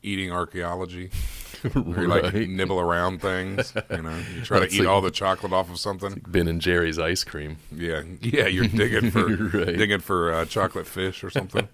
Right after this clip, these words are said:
Speaker 2: <laughs>
Speaker 1: Cookie dough bites.
Speaker 2: Uh, cookie, mm, good
Speaker 1: Okay, so
Speaker 2: Lord.
Speaker 1: our top threes, or bottom threes were, okay, pretty much the same, I guess.
Speaker 2: Yeah, number ten, mini unwrapped. Number nine, the creamy. Uh, and number eight, the miniatures. So number seven,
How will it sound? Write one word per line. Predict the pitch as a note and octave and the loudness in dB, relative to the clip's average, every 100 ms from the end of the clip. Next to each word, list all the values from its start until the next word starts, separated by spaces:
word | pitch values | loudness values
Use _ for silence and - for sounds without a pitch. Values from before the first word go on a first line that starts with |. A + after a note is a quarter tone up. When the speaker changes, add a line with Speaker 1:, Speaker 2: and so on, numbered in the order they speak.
| - - A2+ - | -6 -6 -12 -10
Speaker 2:
<laughs> | - - - - | -12 -10 -14 -8
Speaker 1:
Cookie | - F2+ G2 | -6 -4 0
dough | F#2 F2+ | 2 4
bites. | F#2 F#2 F#2+ - | 2 0 -2 -4
Speaker 2:
Uh, | A3 G3+ G3 F3 D#3 - | -2 -2 -4 -4 -6 -6
cookie, | - - - | -8 -6 -8
mm, | - D#2+ E2+ E2 D#2+ | -8 -6 -4 -4 -6
good | D2+ D#2+ | -6 -4
Speaker 1:
Okay, | E2+ A2+ G2+ | 2 4 4
so | |
Speaker 2:
Lord. | G2 | 2
Speaker 1:
our | G#2+ | 0
top | - C3+ B2 - | 0 0 0 -4
threes, | A#2+ A#2 G#2+ G#2 - - - | -6 -4 -4 -8 -14 -20 -10
or | F#2 | -6
bottom | E2+ G#2 G2 | -2 -2 -2
threes | E2 F2 E2 D#2+ | -4 -6 -4 -6
were, | D#2 D2 - _ _ _ _ - | -8 -10 -14 _ _ _ _ -20
okay, | E2+ - | -14 -12
pretty | E2+ F2+ | -10 -10
much | E2 D2+ | -10 -12
the | D#2+ | -16
same, | E2 D#2+ D#2 | -14 -12 -12
I | D2+ | -10
guess. | D#2 E2 | -10 0
Speaker 2:
Yeah, | A#2 A2+ | 4 6
number | G#2 G2+ F#2 | 6 4 2
ten, | - A2+ A2 G#2 F#2+ | 4 4 4 2 0
mini | G2+ G#2 | 0 0
unwrapped. | F#2+ G2 F#2+ G2+ G2+ - - | 0 0 0 0 -2 -6 -10
Number | F2+ G2 F2+ | -6 -4 -2
nine, | F#2 G2+ G2+ G2 F#2+ | -2 -2 -2 -4 -4
the | D2+ | -8
creamy. | - - G#2+ G2+ G2 G#2+ - _ _ - - | -6 0 2 2 2 -2 -8 _ _ -12 -4
Uh, | F2+ D#2+ D#2 | -2 -2 -4
and | E2+ F2+ | -2 -2
number | F2+ F2 E2+ | 0 -2 -4
eight, | - F#2 F2+ - - | -2 -2 -4 -12 -16
the | E2 D#2 C#2 | -14 -14 -14
miniatures. | D2 F2+ E2+ - C#2+ B1+ A#1 A#1+ | -8 -6 -4 -6 -8 -10 -10 -8
So | - - F2+ | -8 -6 -6
number | C2+ G#2 G#2 | -6 -6 -6
seven, | - - - F#2+ G2+ F2 - | -6 -4 -2 -2 -2 -6 -12